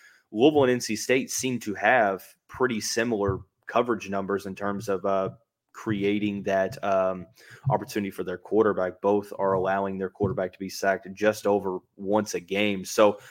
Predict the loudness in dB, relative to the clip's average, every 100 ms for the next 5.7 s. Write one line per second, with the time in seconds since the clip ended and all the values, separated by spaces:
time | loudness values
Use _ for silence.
0 | -2 2 4 4 4 0 -2 2 2 2
1 | 0 0 2 4 6 4 0 -2 -2 0
2 | 2 2 0 -4 -8 0 0 2 0 2
3 | -2 -4 2 2 2 -4 -20 -20 -12 -10
4 | 0 2 2 4 6 6 4 0 -2 -2
5 | -4 -4 -6 -6 -6 -6 -14